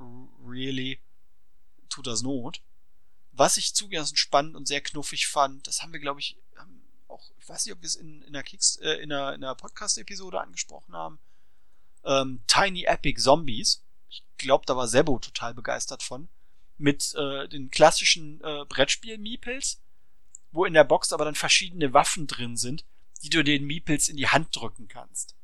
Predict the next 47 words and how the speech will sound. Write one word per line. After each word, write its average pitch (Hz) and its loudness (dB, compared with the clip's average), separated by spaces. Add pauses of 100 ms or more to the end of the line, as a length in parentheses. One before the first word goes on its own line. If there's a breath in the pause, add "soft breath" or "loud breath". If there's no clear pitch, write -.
(540)
So 127 -4
Gewehre, 147 8
Kettensägen, 139 4
Nahkampfwaffen 127 4
und 117 -6
Raketenwerfer 123 0
und 120 -6
so 127 -6
ein 127 -14
Zeug. 131 -4 (880)
Die - -14
kannst 139 8
du 156 8
halt 131 2
an 131 -2
die 131 0
Meeples 143 2
in 143 -4
die 120 2
Hände 135 4
dran 127 8
stecken. - 2 (1400)
Find - 0
ich - -4
eine 160 2
sehr, 160 2
sehr 165 -2
witzige 147 -4
Idee. 139 -4
Ist 127 -4
halt 175 2 (100)
kein, 175 0
also - -4
eigentlich - 0
kein 180 2
klassisches - 2
Tabletop-Spiel, 254 -2
auch - -4
wenn 170 -8
du 151 -6
halt 143 -4
Figuren 156 -4
auf - -8
dem 143 -14
Tisch - -6
hast, 120 -8
aber - -6